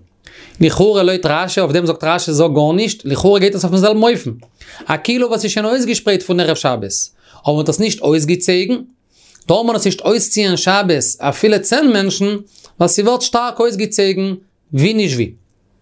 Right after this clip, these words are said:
דאס איז איינע הלכה, וואס רב האט געזאגט אין שבת. אי דאך מאי דתניא. קירו, וואס מיר קאכט אויף דעם, שנישט מיט דער אחס מיט אחויסו.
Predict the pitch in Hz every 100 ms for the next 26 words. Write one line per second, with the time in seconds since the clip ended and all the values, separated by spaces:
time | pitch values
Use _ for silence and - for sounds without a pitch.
0 | - - - - - 185 180 196 208 214
1 | 190 190 175 175 160 - 175 170 147 165
2 | 156 127 113 92 - - - 226 214 208
3 | 165 170 165 196 180 170 143 101 87 _
4 | _ - - - - 233 262 165 98 -
5 | _ _ _ _ _ - 175 196 196 233
6 | 233 214 151 135 - - 185 196 247 -
7 | 208 196 175 202 208 202 190 185 190 180
8 | 180 151 -